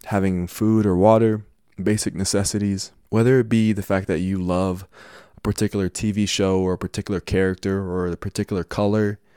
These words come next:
It can be as simple as that or as big as, you know, being able to travel. Gratitude is just one of the quickest ways to,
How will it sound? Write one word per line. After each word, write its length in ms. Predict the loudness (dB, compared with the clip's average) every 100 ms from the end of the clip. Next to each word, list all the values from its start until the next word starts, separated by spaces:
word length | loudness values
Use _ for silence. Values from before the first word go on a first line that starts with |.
| _ _ -12
It 80 |
can 100 | -4
be 100 | 0
as 80 | 0
simple 300 | 0 -2 -2
as 100 | -2
that 280 | 0 0 0
or 220 | 0 0
as 380 | -2 -4 -6 -6
big 300 | -2 0 0
as, 480 | 0 0 -2 -4 -8 _ _ _ -12
you 80 | -8
know, 100 | -6
being 200 | -4 -2
able 180 | -2 -2
to 80 |
travel. 560 | -4 0 0 0 -4 -10 _ _
Gratitude 540 | 0 2 4 2 0 0
is 160 | -2
just 420 | -2 -4 -4 -10 -16 _ _ _
one 240 | -6 -4
of 120 | -4
the 100 | -6
quickest 480 | -10 -6 -4 -4 -4
ways 440 | -4 -2 -2 -2 -6
to, 460 | -4 -2 -2 -4